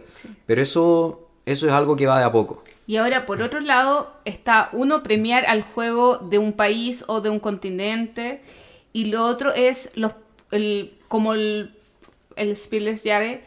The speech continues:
Speaker 1: los juegos publicados en el país o los lle-, juegos que llegaron, no sé, a Chile para la venta por las distintas distribuidoras,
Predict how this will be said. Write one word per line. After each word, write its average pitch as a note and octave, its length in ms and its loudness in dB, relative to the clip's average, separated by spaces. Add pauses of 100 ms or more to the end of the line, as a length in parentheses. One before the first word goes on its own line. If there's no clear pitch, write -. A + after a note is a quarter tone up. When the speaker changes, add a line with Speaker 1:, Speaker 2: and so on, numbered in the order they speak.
(160)
Speaker 1:
los G#3+ 140 -2
juegos B3+ 320 4
publicados B3 1120 0
en B3 200 -2
el A#3+ 140 -2
país A3+ 380 -2
o G#3 100 0
los G#3 220 -4
lle-, - 200 -8
juegos B3 260 0
que A3 200 -6
llegaron, A#3 720 2
no A#3+ 80 -4
sé, A#3+ 320 -6
a A3 220 -6
Chile B3 540 -4 (300)
para A#3+ 200 4
la C4 160 8
venta A#3 560 -2 (360)
por A3 160 0
las A3 220 0
distintas A3+ 360 -6
distribuidoras, A#3+ 640 -4